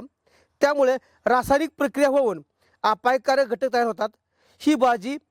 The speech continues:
नॉनस्टिक भांडी किंवा स्टेनलेस स्टीलच्या भांड्यात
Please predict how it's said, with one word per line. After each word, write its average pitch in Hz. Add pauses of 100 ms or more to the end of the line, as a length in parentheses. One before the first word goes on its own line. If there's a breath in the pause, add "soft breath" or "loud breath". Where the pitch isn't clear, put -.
(280)
नॉनस्टिक 262
भांडी 285 (240)
किंवा 277
स्टेनलेस 285
स्टीलच्या 262
भांड्यात 254